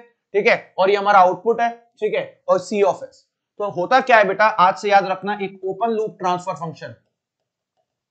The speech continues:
एक ओपन लूप ट्रांसफर फंक्शन की अगर मैं बात करूं, एक ओपन लूप ट्रांसफर फंक्शन की अगर मैं बात करूं, तो वो basically हमारा होता है जीएस upon, है ना, जीएस एचएस।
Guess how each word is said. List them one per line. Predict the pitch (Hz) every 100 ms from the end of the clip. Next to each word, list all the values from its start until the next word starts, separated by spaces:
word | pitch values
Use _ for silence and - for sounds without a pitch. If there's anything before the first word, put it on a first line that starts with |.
| _ _ _ _
एक | 175 190 208
ओपन | 202 240
लूप | 233 226 180
ट्रांसफर | 196 196 214
फंक्शन | 202 202 226 208
की |
अगर | 208 202
मैं | 202
बात | 175 180 190
करूं, | 202 202
एक | 196
ओपन | 190 185 220
लूप | 214 214
ट्रांसफर | 190 185 214
फंक्शन | 190 190 208
की | 196
अगर | 190 190
मैं | 170
बात | 175 170
करूं, | 180 214
तो | _ _ -
वो | 190 202 196
basically | 202 208 208
हमारा | 202 190 196
होता | 190 196
है | 214 127
जीएस | 160 196 208 -
upon, | 175 202 240 190 - _ -
है | 202
ना, | 202
जीएस | 135 202 226 233 -
एचएस। | 170 175 147 -